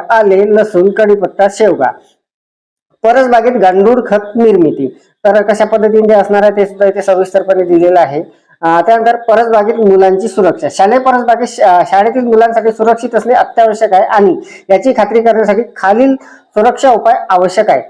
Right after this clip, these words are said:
मशागतीसाठी योग्य आकाराचे साधन निवडा. फवारणी आणि खते मर्यादित ठेवा. रसायने वापरू नका. उपकरणे आणि सा-, साधनांसाठी सुरक्षित साठागृह असावे. सुरक्षित कुंपण आणि दरवाजे. पाण्याच्या बादल्या अगदी लहान मुलांच्या आसपास सोडू नका.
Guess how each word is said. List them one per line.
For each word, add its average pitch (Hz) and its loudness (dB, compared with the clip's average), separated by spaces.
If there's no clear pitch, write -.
मशागतीसाठी 240 0
योग्य 226 2
आकाराचे 220 0
साधन 208 0
निवडा. 190 2
फवारणी 233 2
आणि 247 2
खते 233 0
मर्यादित 214 2
ठेवा. 180 0
रसायने 240 0
वापरू 233 2
नका. 175 2
उपकरणे 226 0
आणि 226 2
सा-, 185 2
साधनांसाठी 208 0
सुरक्षित 208 -2
साठागृह 214 0
असावे. 180 2
सुरक्षित 233 -2
कुंपण 233 -2
आणि 226 2
दरवाजे. 190 0
पाण्याच्या 214 -2
बादल्या 214 0
अगदी 202 0
लहान 196 0
मुलांच्या 220 2
आसपास 220 -2
सोडू 185 2
नका. 151 0